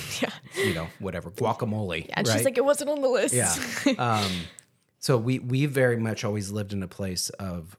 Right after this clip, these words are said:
Speaker 2: and I'm grateful for it. Like,
Speaker 1: Yeah.
Speaker 2: the Lord has been incredibly, we've been incredibly blessed,
Speaker 1: Mm-hmm.
Speaker 2: but it's, as a result, it's very easy to forget that there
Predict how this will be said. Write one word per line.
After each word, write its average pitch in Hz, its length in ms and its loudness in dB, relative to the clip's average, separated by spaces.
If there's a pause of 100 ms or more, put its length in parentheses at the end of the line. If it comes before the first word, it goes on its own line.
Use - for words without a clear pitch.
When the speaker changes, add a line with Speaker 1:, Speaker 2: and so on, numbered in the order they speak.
(300)
Speaker 2:
and 104 140 -2
I'm 101 160 -4
grateful 139 420 0
for - 200 -12
it. - 100 -20
Like, 240 100 0
Speaker 1:
Yeah. 208 140 -2
Speaker 2:
the 101 40 -2
Lord 107 140 0
has 101 80 -6
been 101 160 -4
incredibly, 101 640 -4
we've 104 220 -6
been 104 120 -2
incredibly 95 600 -4
blessed, 107 640 -4
Speaker 1:
Mm-hmm. - 160 -20
Speaker 2:
but 98 160 -4
it's, - 160 -8
as 101 280 -6
a 98 60 -6
result, 92 380 -4
it's 82 100 -12
very 104 720 -2
easy 95 420 -2
to 87 80 -12
forget 90 480 -6 (240)
that 92 220 -6
there 101 200 -2